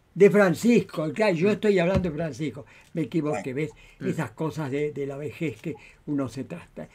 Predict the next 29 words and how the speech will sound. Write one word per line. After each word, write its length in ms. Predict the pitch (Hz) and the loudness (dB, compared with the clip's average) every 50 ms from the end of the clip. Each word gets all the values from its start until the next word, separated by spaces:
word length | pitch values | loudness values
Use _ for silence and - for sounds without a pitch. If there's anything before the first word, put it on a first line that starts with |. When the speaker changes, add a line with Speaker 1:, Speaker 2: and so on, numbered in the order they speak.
| - - - - - _ _ _ | -20 -20 -20 -20 -20 _ _ _
Speaker 1:
Yo 280 | 120 123 180 208 202 196 | -4 2 4 4 4 4
hablo 300 | 190 190 185 190 185 170 | 4 2 2 2 2 2
de 80 | 160 | 2
Francisco, 540 | 147 139 139 135 120 107 160 165 - 185 143 | 0 -2 -4 -4 -4 -4 -4 -4 -2 -4 -4
que 80 | - 147 | -4 -6
es 100 | - 120 | -8 -6
el 140 | 120 107 - | -8 -8 -8
que 80 | 139 123 | -6 -4
a 40 | |
mí 140 | 117 131 131 | -2 -2 -2
me 140 | 123 120 113 | -2 -4 -6
gusta. 440 | 104 110 - - - - - - - - - - - _ _ | -8 -10 -14 -16 -18 -20 -20 -20 -20 -20 -20 -20 -20 _ _
Julio 280 | - 247 254 240 247 240 | -4 -2 0 0 0 0
De 140 | 233 226 190 | -2 -4 -6
Caro 400 | - - - - - - - - | -6 -8 -8 -6 -6 -8 -8 -10
es 140 | - - - | -10 -12 -14
el 120 | 147 - | -14 -12
que 160 | - 165 143 | -8 -6 -6
armoniza 680 | 131 123 123 120 120 123 123 123 131 143 127 - - 156 | -6 -6 -8 -6 -6 -4 -4 -4 -4 -6 -8 -10 -12 -14
Speaker 2:
No 60 | 165 - | -12 -6
Speaker 1:
todo. 180 | - 147 180 | -2 0 0
Speaker 2:
está 220 | 180 160 175 175 165 | 0 2 2 2 4
mal 200 | 180 208 156 120 | 4 2 0 0
Julio 240 | - - 117 104 | -4 -6 -6 -6
De 80 | 107 - | -6 -4
Speaker 1:
Eh, 20 | |
Speaker 2:
Caro 200 | - 165 143 117 | -4 -2 -4 -4
como 220 | 107 107 107 - 143 | -6 -8 -8 -2 2
Speaker 1:
no, 280 | 180 190 175 139 110 | 4 4 4 2 0